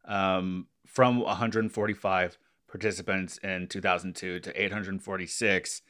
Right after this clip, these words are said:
in twenty twelve. And also, I think, really trying to diversify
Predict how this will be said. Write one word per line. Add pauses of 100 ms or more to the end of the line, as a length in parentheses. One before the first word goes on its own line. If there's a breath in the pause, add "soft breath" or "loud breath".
(360 soft breath)
in
twenty
twelve. (280 soft breath)
And
also,
I
think, (280)
really
trying
to (400)
diversify